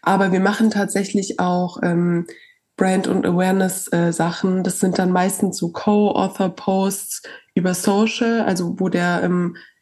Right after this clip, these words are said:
Influencerin, äh, Content dann auf unserem Kanal und auf deren Kanal gleichzeitig, ähm, online geht. Und das sind dann so Aufklärungsgeschichten oder, ähm,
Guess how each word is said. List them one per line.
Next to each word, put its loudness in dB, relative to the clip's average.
Influencerin, 0
äh, 0
Content -2
dann 0
auf -2
unserem 2
Kanal 0
und 0
auf -4
deren 0
Kanal -2
gleichzeitig, -2
ähm, 0
online 2
geht. 0
Und 2
das 0
sind 2
dann 2
so -2
Aufklärungsgeschichten 0
oder, 0
ähm, 0